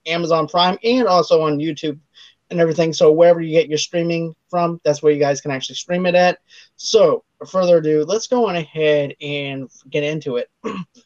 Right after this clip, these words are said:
So, like I said, Concrete Jungle is pretty much just them being just good friends and just goofing off, pretty much.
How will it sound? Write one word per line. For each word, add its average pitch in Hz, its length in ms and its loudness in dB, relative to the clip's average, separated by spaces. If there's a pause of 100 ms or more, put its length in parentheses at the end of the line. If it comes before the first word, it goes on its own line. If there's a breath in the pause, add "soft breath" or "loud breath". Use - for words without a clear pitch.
(320)
So, 185 420 2 (320)
like 202 120 0
I 214 80 4
said, 135 320 -2
Concrete 202 340 -2
Jungle 170 460 -2
is 151 140 -8
pretty 170 180 -8
much 156 380 -6
just 165 320 -10
them 160 460 -2 (800)
being 160 520 -2
just 160 260 -4
good 175 160 -2
friends 165 720 -4 (140)
and 151 680 -4 (360)
just 175 200 -8
goofing 185 300 2
off, 156 300 -4 (120)
pretty 160 220 0
much. - 640 -10